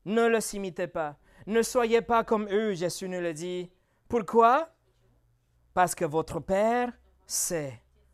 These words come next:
Vous voyez ça ? Votre Père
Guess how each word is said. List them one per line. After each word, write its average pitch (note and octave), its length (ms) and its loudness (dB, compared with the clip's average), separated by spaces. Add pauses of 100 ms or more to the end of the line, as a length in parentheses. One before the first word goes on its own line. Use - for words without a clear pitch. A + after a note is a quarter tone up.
(200)
Vous E3 120 -12
voyez G#3 280 2
ça ? A3+ 340 -4 (280)
Votre A3 640 -2 (300)
Père G#3 500 0